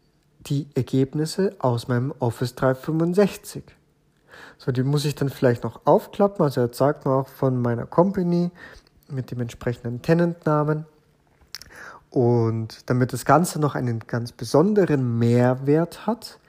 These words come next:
kann Bing for Business auch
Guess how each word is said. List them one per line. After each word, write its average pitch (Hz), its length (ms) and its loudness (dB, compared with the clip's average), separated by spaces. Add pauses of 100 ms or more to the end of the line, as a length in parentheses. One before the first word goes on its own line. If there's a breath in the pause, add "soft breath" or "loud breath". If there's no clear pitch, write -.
(520 loud breath)
kann 151 720 0 (320)
Bing 135 200 2
for - 220 -8
Business 135 540 -4 (180)
auch 147 280 0